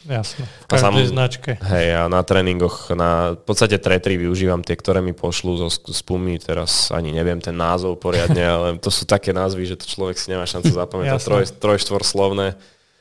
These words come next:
Speaker 2: veci, ale, ale, mm, som spokojný s, s vecami od Pumy, aj mi to vyhovuje,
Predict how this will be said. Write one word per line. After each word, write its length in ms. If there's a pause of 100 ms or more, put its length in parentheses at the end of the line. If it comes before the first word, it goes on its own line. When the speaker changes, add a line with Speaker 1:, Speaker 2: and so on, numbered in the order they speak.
(160)
Speaker 2:
veci, 380
ale, 420
ale, 300 (220)
mm, 400
som 200
spokojný 540
s, 120 (500)
s 100
vecami 420
od 140
Pumy, 340
aj 100
mi 140
to 120
vyhovuje, 680